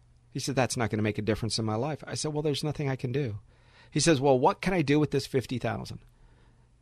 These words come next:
And of course, ch-, tongue in cheek and a little bit jokingly, I said, "In a year, you're going to be broke anyway, and you're gonna have to go back to work. So just start working now so you can keep the fifty thousand."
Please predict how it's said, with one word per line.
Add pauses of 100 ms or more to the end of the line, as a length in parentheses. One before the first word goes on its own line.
And
of
course, (180)
ch-, (200)
tongue
in
cheek
and
a
little
bit
jokingly,
I
said, (1200)
"In
a
year,
you're
going
to
be
broke
anyway, (100)
and
you're
gonna
have
to
go
back
to
work.
So
just
start
working
now
so
you
can
keep
the
fifty
thousand."